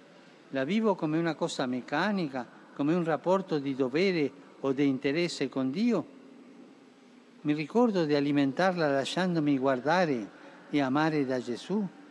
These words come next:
Lasciarsi guardare e amare da Gesù.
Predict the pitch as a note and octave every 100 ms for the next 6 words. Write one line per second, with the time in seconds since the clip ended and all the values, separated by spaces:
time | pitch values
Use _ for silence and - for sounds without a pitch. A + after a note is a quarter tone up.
0 | - - - - - - C#3+ B2+ - G3+
1 | G3+ - - D3 C3 B2+ A#2 D3+ E3+ E3+
2 | D3 C#3 D3 - - - C#3+ C3 B2 D3
3 | C#3 B2+ A#2+ A2 A2+ - A#2